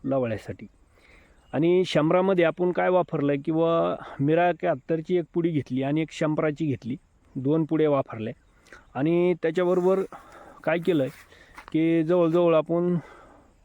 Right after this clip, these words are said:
अडीचशे ग्रॅम एका टाकीला युरिया टाकला, युरिया अडीचशे ग्रॅम, शंभराची एक पुडी आणि, अ, मिरा हा, मिरा एकाहत्तरची एक पुडी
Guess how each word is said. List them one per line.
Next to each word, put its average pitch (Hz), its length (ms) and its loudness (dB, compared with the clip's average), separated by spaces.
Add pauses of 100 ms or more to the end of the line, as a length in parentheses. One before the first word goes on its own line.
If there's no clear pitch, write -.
(420)
अडीचशे 175 420 2
ग्रॅम 160 280 0 (440)
एका 151 240 -2
टाकीला 160 360 0
युरिया 160 360 4
टाकला, 104 340 -8 (640)
युरिया 160 400 2
अडीचशे 170 340 2
ग्रॅम, 165 400 -2 (220)
शंभराची 160 500 0
एक 151 160 -4
पुडी 147 220 0 (360)
आणि, 165 920 0
अ, 165 160 0
मिरा 170 260 4
हा, 151 180 0 (120)
मिरा 165 300 0
एकाहत्तरची 160 680 -2
एक 151 60 0 (100)
पुडी 113 180 -2